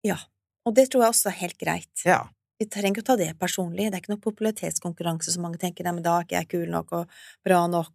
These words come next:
Speaker 1: og det var dumt», og da blir du, til slutt så blir du politiker, da. Du bare er people pleaser og tilpasser deg, og egentlig så er du ingenting.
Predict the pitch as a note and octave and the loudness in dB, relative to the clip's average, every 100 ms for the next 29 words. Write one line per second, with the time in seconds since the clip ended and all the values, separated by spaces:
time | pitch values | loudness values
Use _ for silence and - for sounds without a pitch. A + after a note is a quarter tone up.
0 | - F3 F3 F3+ E3+ D#3+ D#3 - E3 D#3+ | 0 2 2 0 0 -2 -8 -2 0 0
1 | D#3+ _ _ _ _ _ _ _ _ G#3+ | -4 _ _ _ _ _ _ _ _ 2
2 | G#3 G3+ G3 - G#3+ B3+ B3 G#3+ G3+ G3 | 4 2 0 -2 0 2 2 2 2 2
3 | G#3 E3+ G#3+ C4+ C#4 - _ A3 G3 G3+ | 2 2 0 2 2 0 _ -2 4 4
4 | E3+ F3+ F3 F#3 F3 F3+ - F3 E3 E3+ | 4 2 2 0 0 -2 -2 0 2 0
5 | E3 E3 E3+ E3+ F3 E3+ E3+ E3+ D#3+ E3+ | 0 0 0 0 -2 0 -2 0 0 -2
6 | F3 F3 E3+ E3 E3+ E3+ D#3+ D#3 D#3 C#3+ | -2 -2 -2 -4 -2 -2 -2 -4 -6 -8
7 | D#3+ D#3+ | -8 -8